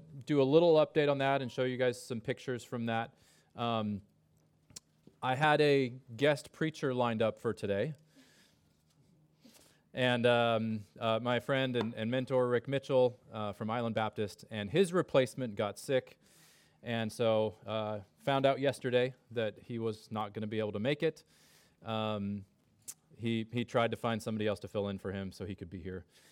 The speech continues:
Uh, but we'll, we'll reschedule that and we'll have him another time. So, um, it was a little bit late to find a replacement, so we're gonna be doing something a little bit different today. We're just gonna spend some time reading through,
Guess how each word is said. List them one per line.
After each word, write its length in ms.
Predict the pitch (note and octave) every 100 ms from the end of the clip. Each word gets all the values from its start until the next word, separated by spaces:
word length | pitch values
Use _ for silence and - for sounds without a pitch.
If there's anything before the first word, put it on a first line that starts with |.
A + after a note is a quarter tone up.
| _ _ -
Uh, 200 | G2 F#2+
but 220 | G2+ G#2
we'll, 300 | C3 C3 B2 -
we'll 200 | B2 B2+
reschedule 560 | C3 B2+ - A#2+ A#2 A2
that 240 | A2 A2+
and 100 | G#2
we'll 80 | G#2
have 180 | A2 G#2
him 220 | G2+ A2
another 280 | G#2 G#2+ G#2
time. 380 | - F#2+ F#2+ F#2+ _ - _
So, 340 | - F#3 C#3 - - _ -
um, 440 | C3 C3 C3 B2+ C3
it 60 |
was 80 | C#3
a 60 | C#3+
little 200 | D#3+ E3
bit 220 | D3+ C3
late 640 | C#3 C#3 C#3+ D3+ F#3+ - -
to 120 | B2+
find 340 | - C3+ C#3
a 60 | C#3+
replacement, 600 | C#3+ - C#3 C3 C#3+ D3+
so 120 | C#3
we're 140 | B2+ C#3
gonna 160 | C#3
be 340 | B2 C3+ C3 B2
doing 200 | - C#3
something 300 | C3+ C#3+ B2+
a 40 | B2
little 180 | C3 C3
bit 140 | B2
different 260 | A#2+ A#2+ A2
today. 180 | A#2 A2+
We're 120 | A#2
just 160 | A2
gonna 140 | - A2+
spend 240 | - A#2+
some 80 | A2+
time 260 | A#2+ A2+ G#2+
reading 300 | A#2+ A#2 A2+
through, 480 | - A2 A2 A2